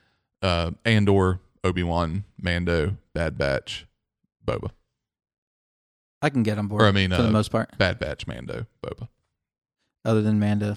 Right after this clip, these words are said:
Speaker 2: But I say, I understand your, understand that. I think Bad Batch, I really hope season two goes into, um, a little bit more, uh,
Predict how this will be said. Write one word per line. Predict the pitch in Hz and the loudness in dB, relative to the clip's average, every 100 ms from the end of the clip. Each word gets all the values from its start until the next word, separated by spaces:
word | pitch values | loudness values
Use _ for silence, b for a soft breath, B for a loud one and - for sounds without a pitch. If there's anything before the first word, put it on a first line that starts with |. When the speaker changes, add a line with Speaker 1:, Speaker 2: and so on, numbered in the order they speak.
| - | -2
Speaker 2:
But | 120 | 2
I | 113 | 4
say, | 117 147 | 2 0
I | 127 131 | 2 4
understand | 131 107 120 110 | 4 4 4 6
your, | 104 98 - - _ _ _ - | 4 2 -6 -20 _ _ _ 2
understand | 139 113 123 110 | 4 6 6 4
that. | 107 - b b b b b _ _ _ | 4 0 b b b b b _ _ _
I | 131 | 2
think | 139 139 | 6 8
Bad | 123 117 | 8 8
Batch, | 117 - - | 6 4 0
I | |
really | 123 131 135 | 4 8 8
hope | 123 110 | 6 2
season | 120 104 | 0 0
two | 101 113 107 104 - - - _ | 0 2 0 -2 -10 -20 -20 _
goes | - 107 101 | -2 0 2
into, | 104 - 101 98 113 - _ _ _ _ _ _ - 180 | -2 -4 -4 -4 -8 -14 _ _ _ _ _ _ -16 -6
um, | 113 - 110 - _ _ _ _ - - _ _ _ _ _ - | -4 -4 -8 -14 _ _ _ _ -20 -20 _ _ _ _ _ 0
a | |
little | 127 123 | 6 8
bit | 113 120 | 8 4
more, | 120 113 107 104 110 _ _ _ _ _ _ _ _ | 6 6 6 4 0 _ _ _ _ _ _ _ _
uh, | - 101 98 98 | -4 -2 0 0